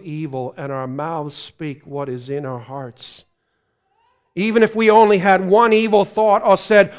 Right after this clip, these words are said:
one evil word or did one evil thing, it would still render us unclean in the presence of God.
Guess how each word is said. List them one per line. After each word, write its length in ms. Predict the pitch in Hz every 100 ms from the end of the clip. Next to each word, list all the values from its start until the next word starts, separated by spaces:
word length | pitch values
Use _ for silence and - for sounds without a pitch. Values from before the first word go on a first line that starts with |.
| -
one 300 | 175 220 233
evil 320 | 226 214 214
word 240 | 202 202
or 60 | 185
did 160 | 180
one 260 | 175 202 294
evil 300 | 294 233 226
thing, 300 | - 214 175 - 196
it 140 | 214
would 120 | 214 214
still 320 | - 254 240
render 460 | 226 240 233 202
us 160 | 185 - -
unclean 560 | 208 202 - 220 208
in 60 | 190
the 40 |
presence 520 | 180 - 202 180 180 196
of 180 | 160
God. 460 | 175 160 151 135 127